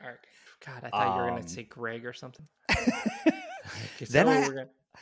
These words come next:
Speaker 2: I also think you need a weirdo, and we didn't really have a weirdo this season. Like, Bear Swenson was a
Speaker 1: Yes.
Speaker 2: fucking weirdo.
Speaker 1: Mm-hmm.
Speaker 2: So, again, I'm gonna get rid of Greg.
Speaker 1: Okay.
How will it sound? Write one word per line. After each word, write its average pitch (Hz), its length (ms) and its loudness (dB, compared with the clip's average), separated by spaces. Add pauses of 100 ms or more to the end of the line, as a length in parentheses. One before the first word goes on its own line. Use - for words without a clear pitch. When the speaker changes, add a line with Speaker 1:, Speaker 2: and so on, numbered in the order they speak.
(180)
Speaker 2:
I 160 80 8
also 220 340 8
think 302 320 -2
you 214 80 0
need 165 200 0
a - 20 6
weirdo, 110 720 0 (520)
and 117 120 -2
we 131 80 0
didn't 240 220 4
really 302 160 6
have 185 120 4
a 139 60 8
weirdo 101 420 4
this 65 160 -10
season. - 440 -10 (420)
Like, 104 320 -2
Bear 123 260 8
Swenson 180 760 0 (280)
was 107 140 0
a 104 60 0
Speaker 1:
Yes. 120 100 -4
Speaker 2:
fucking 98 320 2
weirdo. 76 380 -8 (160)
Speaker 1:
Mm-hmm. 110 220 -10
Speaker 2:
So, 101 760 6
again, 101 680 0 (120)
I'm 120 100 2
gonna 139 120 4
get 165 160 2
rid 160 140 6
of 147 100 0
Greg. 95 480 0 (460)
Speaker 1:
Okay. 123 140 -8